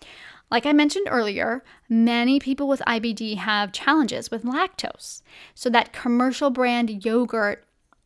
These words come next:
it's usually fermented for eight hours,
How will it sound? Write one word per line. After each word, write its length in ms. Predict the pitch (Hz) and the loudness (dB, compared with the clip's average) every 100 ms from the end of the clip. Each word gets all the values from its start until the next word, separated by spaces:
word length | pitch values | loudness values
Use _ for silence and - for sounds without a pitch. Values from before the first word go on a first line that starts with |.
| - | -6
it's 180 | 233 240 | -4 0
usually 400 | 247 262 269 269 | 0 2 0 0
fermented 500 | - 240 214 220 220 | 0 -2 0 -4 -6
for 360 | - 208 208 - | -4 -4 -4 -2
eight 240 | 233 247 - | 0 0 0
hours, 480 | - - - - | -2 -4 -10 -12